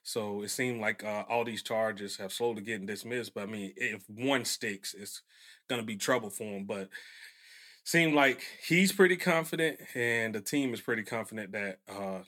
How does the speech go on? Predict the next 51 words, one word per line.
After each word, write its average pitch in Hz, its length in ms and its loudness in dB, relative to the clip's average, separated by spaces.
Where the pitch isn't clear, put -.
none 117 220 -2
of 104 100 -2
them's 98 240 -14
gonna 107 180 -6
stick 107 240 -6
on, 98 120 -6
like, 95 160 -8
criminal 117 360 -2
charges. 92 400 -6
Civil, 120 540 -2
who 123 140 -4
knows 110 300 -4
how 104 240 0
all 101 80 -4
that 101 120 -4
stuff 98 260 -8
goes. 101 420 -6
I 92 80 -8
mean, 90 280 -12
in 107 200 -4
a 95 240 -2
view 123 420 2
of 104 220 -4
public 120 360 0
opinion, 127 600 0
I 107 60 -4
mean, 107 260 -6
that's 110 240 0
already 107 380 0
been 98 260 -4
cast. 104 420 -2
Some 101 140 -4
people 107 320 -8
are 95 100 -4
with 120 300 -2
him, 120 160 -4
some 101 220 -8
people 95 260 -12
are - 20 -12
not. 113 400 0
He 117 80 -8
get 117 120 2
out 113 140 2
there 117 120 -2
and 110 60 -2
start 107 320 0
winning, 123 300 -2
though. 117 340 -2
I 95 80 -10
mean, 95 320 -10
you, 104 220 -12